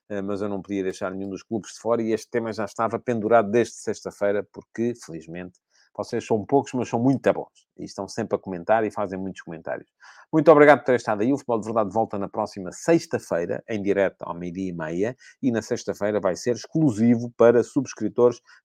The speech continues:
premium do meu Substack, em direto. Os outros podem ver depois, aqui mesmo no meu canal de YouTube.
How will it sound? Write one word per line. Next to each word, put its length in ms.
premium 480
do 140
meu 160
Substack, 520
em 80
direto. 380
Os 100
outros 200
podem 200
ver 120
depois, 440
aqui 220
mesmo 280
no 80
meu 140
canal 260
de 100
YouTube. 280